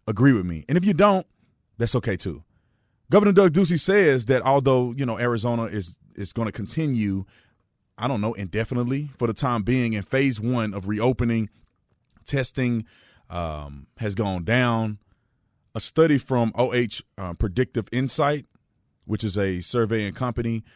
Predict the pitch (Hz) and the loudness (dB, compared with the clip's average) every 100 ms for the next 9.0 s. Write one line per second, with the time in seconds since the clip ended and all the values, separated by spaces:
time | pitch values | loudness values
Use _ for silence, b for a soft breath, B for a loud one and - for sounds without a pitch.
0 | b 104 - 123 113 101 170 - 165 131 | b -4 0 2 2 0 -2 -2 -4 -2
1 | 123 110 107 131 131 120 110 110 98 110 | -2 0 0 0 0 -2 -2 -4 -2 -4
2 | 113 110 104 87 123 147 151 - - b | -4 -4 -2 0 2 2 0 -6 -18 b
3 | b 104 117 113 - 117 - 120 113 104 | b -2 0 -2 -4 -4 -2 -2 -2 -4
4 | 120 110 117 110 104 131 - 127 170 175 | -4 -4 -2 -2 0 -2 -2 0 0 0
5 | - 185 143 - 202 175 113 104 98 98 | -2 -2 -2 -2 -2 -2 -2 -2 -4 -8
6 | _ _ _ _ _ _ - - 147 127 | _ _ _ _ _ _ -14 0 2 2
7 | 127 139 135 131 135 - 143 104 80 - | 2 0 0 -2 -4 -2 -2 -2 -6 0
8 | 135 131 135 117 117 - 139 123 107 101 | 2 2 0 -2 -4 -4 -4 -4 -4 -4